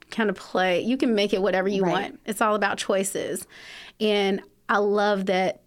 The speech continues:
Speaker 1: people are making the choice no matter what their background is, whether a veteran or disabled or they've been previously incar-, incarcerated, to come in here and try their business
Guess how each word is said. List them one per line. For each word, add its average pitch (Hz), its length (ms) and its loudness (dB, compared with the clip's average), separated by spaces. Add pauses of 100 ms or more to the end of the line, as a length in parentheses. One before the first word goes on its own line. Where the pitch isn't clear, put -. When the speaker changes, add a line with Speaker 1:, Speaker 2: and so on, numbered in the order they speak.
(140)
Speaker 1:
people 220 240 -2
are 202 60 2
making 202 280 0
the 180 80 -2
choice 233 380 -2
no 190 80 0
matter 190 240 2
what 196 180 0
their 180 140 0
background 180 460 0
is, - 160 -6
whether 190 240 0
a 185 40 -2
veteran 190 360 -2
or 170 80 -4
disabled 185 640 0
or 185 100 -2
they've 185 220 0
been 202 180 0
previously 190 380 -2
incar-, - 280 -4
incarcerated, - 720 -4
to - 80 -12
come 240 220 0
in 240 80 2
here 208 160 0
and 180 120 -2
try 190 280 2
their 185 160 2
business 190 600 -2